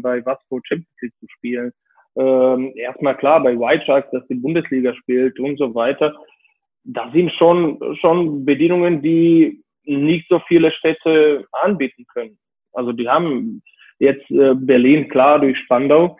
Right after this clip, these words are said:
natürlich, aber in anderen Städten ist das im Moment leider nicht möglich. Deswegen ist Hannover in dem Sinne,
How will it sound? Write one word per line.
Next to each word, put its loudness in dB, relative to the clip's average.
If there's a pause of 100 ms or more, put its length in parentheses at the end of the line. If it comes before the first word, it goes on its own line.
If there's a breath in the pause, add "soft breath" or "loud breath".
(280 loud breath)
natürlich, 0
aber 4
in -2
anderen 0
Städten -4
ist -4
das 2
im -4
Moment 0
leider 2
nicht -8
möglich. -14 (180)
Deswegen 0
ist -8
Hannover 2
in -4
dem -4
Sinne, -4